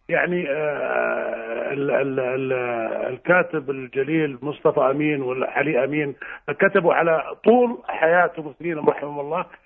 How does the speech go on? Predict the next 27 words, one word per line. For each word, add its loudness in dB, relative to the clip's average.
على 4
شيء -2
اسمه -8
حكم 0
الفرد. -4
حكم -4
الفرد 0
يصل 2
حتى 0
إلى 4
مدير -4
الإدارة، 2
مدير -2
الشركة، 0
مدير 0
القسم، 0
مدير 2
البلدية، 4
مدير 0
ال-، 4
دائمًا 4
حكم 0
الفرد. 2
الفرد -2
إذا -2
كان 2
الشخص 0